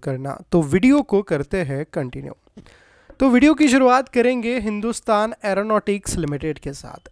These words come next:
एचएएल की बात करेंगे। तो स्टॉक में हमने कल कुछ इंपॉर्टेंट न्यूज़ के बारे में डिस्कशन किया था और हमने एक चीज़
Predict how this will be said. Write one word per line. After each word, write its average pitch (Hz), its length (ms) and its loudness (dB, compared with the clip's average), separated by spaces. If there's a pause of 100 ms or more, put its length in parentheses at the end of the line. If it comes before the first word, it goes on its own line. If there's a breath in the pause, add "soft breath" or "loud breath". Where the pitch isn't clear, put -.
एचएएल 254 420 0
की 262 140 -4
बात 196 260 -2
करेंगे। 202 380 -6 (640 loud breath)
तो 262 160 6
स्टॉक 262 440 6
में 277 120 6
हमने 254 320 4
कल 247 300 2
कुछ 240 300 -4
इंपॉर्टेंट 202 500 -2
न्यूज़ 190 260 -2
के 220 100 -6
बारे 190 240 0
में 196 120 -6
डिस्कशन 185 440 -6
किया 165 260 -4
था 202 120 -6
और 190 360 2
हमने 180 280 -2
एक 196 100 -6
चीज़ 202 240 -6